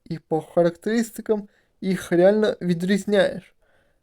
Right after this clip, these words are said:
Тож Майкл Бі Джордан дійсно вложив себе всього в ці образи. Але незважаючи на крутих братів,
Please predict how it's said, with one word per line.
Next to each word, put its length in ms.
Тож 360
Майкл 420
Бі 200
Джордан 640
дійсно 640
вложив 560
себе 420
всього 600
в 60
ці 240
образи. 720
Але 240
незважаючи 1200
на 380
крутих 440
братів, 480